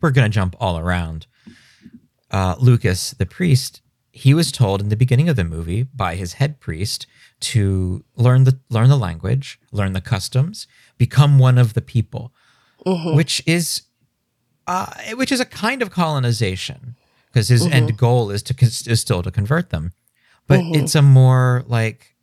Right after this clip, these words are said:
Speaker 1: inclusive, if that's the right word to use, which it probably isn't, kind of colonization, where he is going to become an Icelandic person, an Icelander. I'm sure
Speaker 2: Mm.
Speaker 1: they have their own word for it.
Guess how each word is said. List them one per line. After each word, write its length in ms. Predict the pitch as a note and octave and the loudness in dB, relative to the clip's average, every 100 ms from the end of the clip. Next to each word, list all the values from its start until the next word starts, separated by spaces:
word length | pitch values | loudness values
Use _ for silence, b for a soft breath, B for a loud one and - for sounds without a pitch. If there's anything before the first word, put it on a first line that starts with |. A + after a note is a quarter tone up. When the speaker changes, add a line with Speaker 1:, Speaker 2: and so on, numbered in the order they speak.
| _ | _
Speaker 1:
inclusive, 840 | C#3 C3+ - A2+ A2+ - F3 G3+ C3 | 4 4 4 2 2 2 0 -2 -4
if 120 | G#2+ | -2
that's 280 | G2 G2+ - | -2 -2 -4
the 100 | F#2+ | -2
right 220 | F#2 F2+ | -2 -2
word 180 | E2+ F2+ | -4 -2
to 60 | |
use, 240 | F2 F2 G#2 | -2 0 -2
which 120 | - | -4
it 100 | - | -20
probably 420 | - G3 G#2 F2+ | -8 -6 -6 -6
isn't, 320 | E2+ G2+ A#2+ | -4 -4 -4
kind 220 | - A2 A#2 | -4 -4 -2
of 80 | |
colonization, 720 | B2 G#2+ G2+ F#2+ F2 E2 F#2+ B2+ B B B B | 0 0 0 -4 -6 -4 -2 -2 B B B B
where 180 | C3 C3+ | 0 2
he 340 | C3 D3 D3 C#3 | 0 0 0 2
is 320 | C3+ C3+ B2+ | 2 4 0
going 320 | - B2+ C#3 | 2 4 4
to 120 | C3+ | 0
become 840 | D3 D#3+ - - F#3+ A#3 F#2+ D2+ F2+ _ _ _ _ - | -2 -4 -4 -12 -8 -6 -6 -10 -16 _ _ _ _ 0
an 100 | A#2 | 0
Icelandic 640 | A#2+ - G2+ F#2+ F2+ - _ | 0 -4 -6 -4 -6 -8 _
person, 440 | - D#3+ - C#2 C#2 | -2 -2 -2 -10 -10
an 120 | E2 | -14
Icelander. 680 | F2 A2 - F3+ A3+ C#4 B3+ _ _ _ _ _ _ _ _ _ _ _ _ - | -6 -6 -6 -14 -12 -12 -14 _ _ _ _ _ _ _ _ _ _ _ _ -6
I'm 320 | - E4+ D#4 C3+ | -4 -2 -2 2
sure 80 | |
Speaker 2:
Mm. 60 | B2 | 2
Speaker 1:
they 80 | G2+ | 2
have 200 | G2 F2+ | -2 -6
their 140 | F2+ | -6
own 140 | F2 E2 | -8 -10
word 240 | D2 D2+ | -12 -14
for 160 | E2 F#2 | -14 -16
it. 160 | - | -20